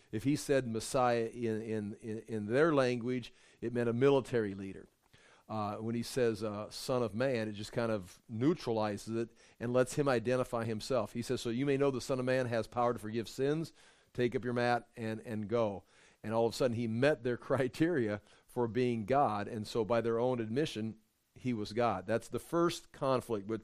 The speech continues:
proves that Jesus was God. The second was last week when he called Levi, <clears throat> and then, uh, Levi had a party or a, a banquet, uh, and invited all of his tax collector friends,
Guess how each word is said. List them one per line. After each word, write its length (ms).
proves 640
that 140
Jesus 320
was 180
God. 360
The 120
second 340
was 140
last 320
week 220
when 80
he 60
called 320
Levi, 540
<clears throat> 300
and 320
then, 240
uh, 460
Levi 320
had 180
a 60
party 420
or 200
a, 460
a 40
banquet, 580
uh, 240
and 260
invited 480
all 240
of 80
his 220
tax 320
collector 380
friends, 500